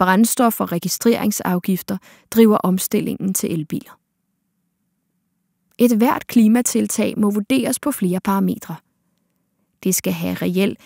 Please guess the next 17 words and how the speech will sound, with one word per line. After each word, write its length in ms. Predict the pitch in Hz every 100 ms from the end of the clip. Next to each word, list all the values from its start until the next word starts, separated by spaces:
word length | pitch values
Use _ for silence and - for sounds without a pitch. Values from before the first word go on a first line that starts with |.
| -
effekt 460 | 180 - 185 233 208
i 60 |
form 280 | 180 190 202
af 60 | 185
C 160 | -
O 40 | 175
to-reduktioner. 840 | - 226 - 220 196 - 208 202 196 _ _ _ _ _ _ _ _ _
Det 120 | 226
skal 180 | 214 240
være 180 | 220 214 -
omkostningseffektivt, 1500 | 226 285 - 285 - 208 180 - 175 - 175 - 202 -
så 180 | - 196
vi 220 | 180 175
vælger 300 | 190 214 277
de 160 | 254 180
billigste 480 | - 190 220 - 175
løsninger. 520 | 170 180 - 220